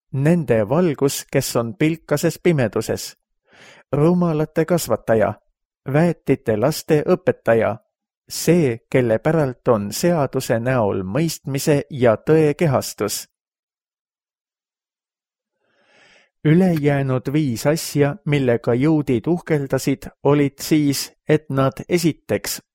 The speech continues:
uskusid end olevat sõgedate juhatajad vaimulikes küsimustes. Teiseks, nad uskusid end olevat vaimulikus pimeduses olevate inimeste valgus.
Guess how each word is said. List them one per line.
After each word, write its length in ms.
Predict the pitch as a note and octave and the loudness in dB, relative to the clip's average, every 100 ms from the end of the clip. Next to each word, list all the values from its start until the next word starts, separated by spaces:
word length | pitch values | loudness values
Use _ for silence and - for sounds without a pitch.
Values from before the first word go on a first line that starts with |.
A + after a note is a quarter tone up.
| - | -2
uskusid 640 | F3 - - C3+ C#3 B2+ | 0 -2 -2 -2 0 0
end 280 | B2+ B2 B2+ | -2 -2 -2
olevat 500 | D#3+ B2 A2 G#2 - | 0 0 0 -4 -4
sõgedate 720 | - E3 E3 C#3+ B2+ - G#2+ | -4 0 0 0 -2 -2 -4
juhatajad 800 | G#2 D#3+ F3 D#3+ - C3+ B2 A2 | 0 0 0 -2 -2 0 0 -2
vaimulikes 640 | B2+ D3+ D3 D3 - D#3 | -2 -2 -2 -2 -2 -4
küsimustes. 800 | - D#3+ A#2 F#2+ - A2 - - _ _ _ _ _ _ - - - - _ | -2 -2 -2 -4 -4 -4 -6 -10 _ _ _ _ _ _ -20 -20 -20 -20 _
Teiseks, 580 | C#3 F3 F3 C#3+ - - - | 2 2 0 -4 -6 -14 -12
nad 280 | C#3+ C3+ A#2+ | -4 0 0
uskusid 560 | D#3 - - C#3+ D3 B2+ | 0 -4 -4 -2 -2 0
end 260 | B2+ B2 | 0 0
olevat 560 | C#3+ D3 B2 A2+ B2 - - C3+ | 0 0 0 -2 -4 -8 -8 -2
vaimulikus 720 | E3 E3 A#2 A2 - A#2 - | -2 0 -2 -2 -4 -6 -2
pimeduses 680 | E3 F3 C#3 B2 - - D#3 | 0 0 -2 -2 -2 -2 0
olevate 520 | D#3 C3 A#2+ - A2+ | 0 0 -2 -2 -2
inimeste 560 | C#3 C#3 C3+ - D#3+ | -2 -4 -4 -2 0
valgus. 560 | F3 D#3 G#2+ F#2+ - - | 2 2 0 -4 -8 -12